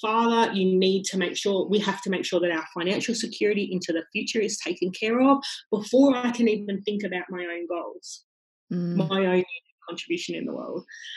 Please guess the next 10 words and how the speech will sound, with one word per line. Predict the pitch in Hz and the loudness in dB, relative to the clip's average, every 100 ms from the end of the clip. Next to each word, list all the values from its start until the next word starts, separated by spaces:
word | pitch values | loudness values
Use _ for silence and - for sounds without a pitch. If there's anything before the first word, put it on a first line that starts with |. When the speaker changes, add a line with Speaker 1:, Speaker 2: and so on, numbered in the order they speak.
| - | 2
Speaker 1:
And | 190 190 | 4 6
so | 208 202 | 4 6
that | 247 - | 4 6
just | 302 277 | 6 6
doesn't | 233 208 190 - | 4 2 0 2
leave | 185 185 196 214 196 | 4 6 4 0 -2
any | 180 180 170 | 0 0 0
room | 175 190 240 | 0 6 4
for | - - 180 170 165 170 - _ - | 4 -2 -2 -2 -6 -8 -12 _ 0
identifying, | 190 170 208 240 233 - 180 151 147 139 175 | 2 4 6 6 4 -2 -6 -4 -4 -4 -4